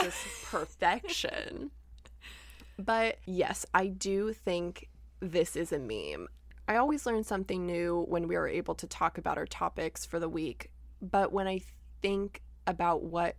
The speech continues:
Speaker 1: memes mean in a pop culture sense versus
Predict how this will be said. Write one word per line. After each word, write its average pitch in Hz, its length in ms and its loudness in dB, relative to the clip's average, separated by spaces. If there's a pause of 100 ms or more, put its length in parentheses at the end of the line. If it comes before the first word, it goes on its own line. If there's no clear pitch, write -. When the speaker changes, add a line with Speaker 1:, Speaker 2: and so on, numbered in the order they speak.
Speaker 1:
memes 170 680 -2
mean 196 720 2
in 180 100 0
a 170 60 2
pop - 300 -2
culture 208 320 -4
sense 160 400 -4
versus 160 580 -4